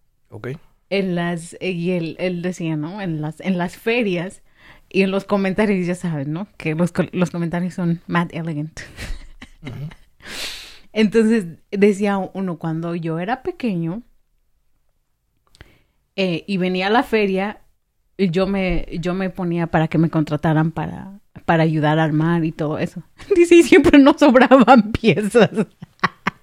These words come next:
Speaker 1: ¿En el, en el rompecabezas?
Speaker 2: Para armar la feria, para armar los
Speaker 1: Oh, y
Speaker 2: juegos.
Speaker 1: siempre
Speaker 2: <laughs> Dice, "Siempre nos sobraban piezas". Dice, "Sé que"
Speaker 1: Sí, olvídate,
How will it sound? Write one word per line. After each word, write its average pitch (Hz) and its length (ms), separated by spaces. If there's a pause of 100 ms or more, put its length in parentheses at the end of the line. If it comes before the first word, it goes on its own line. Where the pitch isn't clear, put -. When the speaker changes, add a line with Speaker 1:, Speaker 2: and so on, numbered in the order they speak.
(920)
Speaker 1:
¿En 117 140
el, 107 260
en 113 120
el 113 120
rompecabezas? 110 600 (960)
Speaker 2:
Para 220 240
armar 247 260
la 349 140
feria, 339 600
para 202 160
armar 220 300
los 294 200
Speaker 1:
Oh, 269 260
y 330 40
Speaker 2:
juegos. 403 300
Speaker 1:
siempre 359 260
Speaker 2:
<laughs> - 20
Dice, 277 80
"Siempre 392 400
nos 285 240 (160)
sobraban 220 920
piezas". 180 640
Dice, 196 240
"Sé 185 200
que" - 100 (2000)
Speaker 1:
Sí, 110 180
olvídate, 104 680